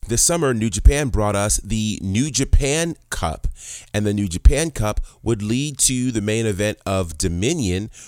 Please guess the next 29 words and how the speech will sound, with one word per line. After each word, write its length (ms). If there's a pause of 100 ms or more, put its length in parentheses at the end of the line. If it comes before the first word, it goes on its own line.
(100)
with 300
the 140
winner 560
battling 540
Tetsuya 460
Naito 520
for 360
the 120
double 320
championships. 1300
And 340
suddenly, 540
this 280
began 640
the 120
return 500
of 120
New 120
Japan 380
Pro 180
Wrestling. 480 (520)
They 160
welcomed 600
fans 540
back, 440 (300)
they 200
followed 560
covid 480
procedures, 800